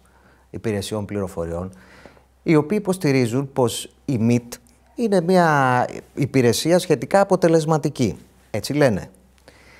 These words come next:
Έχετε σκεφτεί και το ενδεχόμενο του εσωτερικού πολέμου, το βάζω του πολέμου σε εισαγωγικά, δηλαδή, κάποιοι λένε ότι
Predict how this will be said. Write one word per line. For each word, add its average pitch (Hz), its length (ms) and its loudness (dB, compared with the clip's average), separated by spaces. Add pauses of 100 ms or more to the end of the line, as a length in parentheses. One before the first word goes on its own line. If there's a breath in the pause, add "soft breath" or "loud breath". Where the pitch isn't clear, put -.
(1120 soft breath)
Έχετε 160 320 -2
σκεφτεί 139 840 -2
και - 140 -4
το 127 100 -2
ενδεχόμενο 113 920 -2 (100)
του - 80 -6
εσωτερικού 107 600 -6
πολέμου, 104 440 -2
το 92 140 -4
βάζω 110 260 0
του 98 120 -8
πολέμου 110 400 -2
σε - 120 -6
εισαγωγικά, 104 640 -2
δηλαδή, 104 600 -4 (340 soft breath)
κάποιοι 139 360 -2
λένε 127 400 0
ότι 110 540 -6